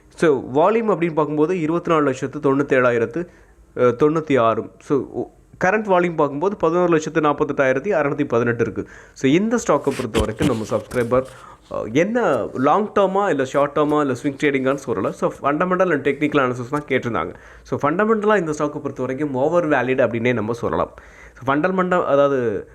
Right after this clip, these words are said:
வேல்யூவேஷன் பார்க்கும்போது உங்களுக்கு என்ன, அ, அதோட வேல்யூவேஷன் கொஞ்சம் ஹையாவே இருக்கு. ஃபண்டமெண்டல் ஓரளவுக்கு மாடரேட்டா இருக்குன்னு தான் சொல்லலாம் இந்த ஸ்டாக்கை பொறுத்த வரைக்கும். ஓகே, நம்ம இந்த வீடியோ பொறுத்த வரைக்கும் ஒரு நாலு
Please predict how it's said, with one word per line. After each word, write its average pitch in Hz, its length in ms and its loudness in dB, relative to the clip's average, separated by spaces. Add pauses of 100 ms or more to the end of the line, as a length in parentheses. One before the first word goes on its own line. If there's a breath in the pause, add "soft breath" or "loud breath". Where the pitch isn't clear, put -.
(140)
வேல்யூவேஷன் 190 500 0
பார்க்கும்போது 156 420 0
உங்களுக்கு 139 300 0
என்ன, 127 140 2
அ, 92 160 -2 (800)
அதோட 135 140 6
வேல்யூவேஷன் 151 540 2
கொஞ்சம் 127 400 -2
ஹையாவே 139 280 2
இருக்கு. 139 460 -2 (320 loud breath)
ஃபண்டமெண்டல் 220 460 0
ஓரளவுக்கு 151 400 2
மாடரேட்டா 170 560 2
இருக்குன்னு 135 220 -2
தான் 135 160 2
சொல்லலாம் 113 400 0 (520)
இந்த 131 260 2
ஸ்டாக்கை 135 240 2
பொறுத்த 117 240 -2
வரைக்கும். 107 380 -4
ஓகே, 151 260 0 (1200 soft breath)
நம்ம 120 420 2 (340)
இந்த 214 280 4
வீடியோ 196 260 2
பொறுத்த - 220 0
வரைக்கும் 147 340 -6
ஒரு 117 180 -8
நாலு 151 280 -2